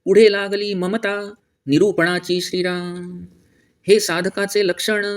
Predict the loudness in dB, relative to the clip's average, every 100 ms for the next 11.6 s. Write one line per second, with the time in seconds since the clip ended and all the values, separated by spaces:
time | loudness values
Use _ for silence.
0 | -10 _ _ _ 0 0 0 -4 -4 0
1 | 0 0 -2 0 0 0 0 0 -2 -4
2 | -8 -12 _ _ -8 -4 0 2 2 2
3 | -2 0 -2 -2 0 2 2 0 -2 -6
4 | -12 _ _ 0 4 8 6 4 -4 -4
5 | -4 -2 -2 -2 -4 -8 -10 -12 -14 -20
6 | _ _ _ _ _ 0 2 4 2 0
7 | 0 0 0 4 4 4 0 -2 -8 -12
8 | _ _ -6 -2 0 0 4 4 4 -4
9 | -2 -2 0 -2 -4 -2 -2 -4 -8 _
10 | _ _ -4 -2 2 2 2 0 2 4
11 | 4 4 0 -2 -4 -8